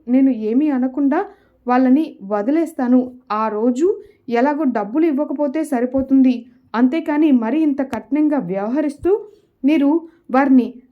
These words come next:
ఆరోగ్యం బాగోలేకపోయినా కూడా వచ్చి పని చేయమంటే వారి యొక్క జీవితం, భవిష్యత్తు ఏమవుతుంది? ఒకసారి ఆలోచించండి, ఆరోగ్యానికి మించిందా మీ యొక్క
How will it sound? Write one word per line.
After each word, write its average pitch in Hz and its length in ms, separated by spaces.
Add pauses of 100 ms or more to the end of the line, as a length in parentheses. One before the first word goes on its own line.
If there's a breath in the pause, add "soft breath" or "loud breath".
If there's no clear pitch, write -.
ఆరోగ్యం 277 500
బాగోలేకపోయినా 320 920
కూడా 302 240
వచ్చి 254 320
పని 277 240 (100)
చేయమంటే 320 640 (120)
వారి 247 260
యొక్క 254 300
జీవితం, 220 640
భవిష్యత్తు 254 640
ఏమవుతుంది? 285 880 (340 loud breath)
ఒకసారి 269 600
ఆలోచించండి, 302 840 (280 loud breath)
ఆరోగ్యానికి 285 680
మించిందా 277 680 (500)
మీ 254 100
యొక్క 285 460